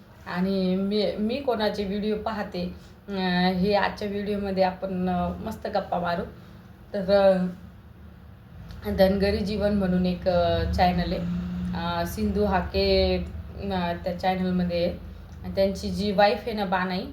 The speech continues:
ती छानपैकी मस्त रेसिपी दाखवत असते. आणि त्यांचं जे जीवन प्रवास आहे ना, ते अगदी मला इन्स्पायर करतो. म्हणजे, अं, एकदा तर असं त्यांचं जे,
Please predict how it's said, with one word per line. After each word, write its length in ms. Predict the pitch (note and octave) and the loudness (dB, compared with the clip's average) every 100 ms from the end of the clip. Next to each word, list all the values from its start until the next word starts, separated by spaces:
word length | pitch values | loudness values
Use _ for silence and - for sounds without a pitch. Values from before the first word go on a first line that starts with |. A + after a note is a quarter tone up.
| - - | -16 -20
ती 520 | - G3 F#3+ G3 F#3 F3+ | -14 -4 -2 0 -2 -4
छानपैकी 480 | A3+ A3 A3 F#3+ F#3+ | -6 -4 -4 -4 -4
मस्त 300 | G3+ F#3+ - | -6 -4 -4
रेसिपी 440 | F#3+ F#3+ G3 F#3 | -4 -6 -8 -8
दाखवत 380 | F3 F#3 F#3 F3 | -6 -4 -4 -4
असते. 360 | F#3 - - - - - - - - F#3+ | -4 -6 -12 -14 -18 -20 -20 -20 -14 -4
आणि 200 | G3 F#3+ | -2 -2
त्यांचं 300 | A3+ A3 G#3+ | -4 -4 -4
जे 200 | F#3+ G3 | -4 -4
जीवन 400 | F#3 A3 B3+ B3 | -4 -2 -4 0
प्रवास 420 | A#3+ A#3+ A#3+ G#3+ | 2 4 2 0
आहे 100 | G3 | -6
ना, 120 | G3+ - - - - - - | -6 -10 -16 -18 -18 -20 -10
ते 120 | G3 | -2
अगदी 280 | G3+ G3+ G#3 | 0 0 -2
मला 240 | G#3 G3+ G3 | -2 0 0
इन्स्पायर 640 | G#3+ G#3+ - F#3+ F#3+ F#3+ | -2 -6 0 2 4 2
करतो. 380 | F#3 F#3 F3+ F3+ | 2 -2 -2 -2
म्हणजे, 320 | F3+ F3 F3 F3 - - - - - - - - - - - - - - - - - - - | -2 0 -2 -2 -6 -20 -20 -20 -20 -20 -20 -20 -20 -20 -20 -20 -20 -20 -20 -20 -20 -18 -2
अं, 160 | F#3+ F#3 | 2 4
एकदा 380 | F#3+ G3 A3 | 4 2 2
तर 140 | G#3+ A3+ | 2 2
असं 480 | A3 G#3+ G#3+ G#3 G3 | 2 2 2 2 2
त्यांचं 320 | G#3+ G#3+ G#3+ | 0 0 -4
जे, 420 | F#3+ A3 G3+ F3+ | -4 0 2 2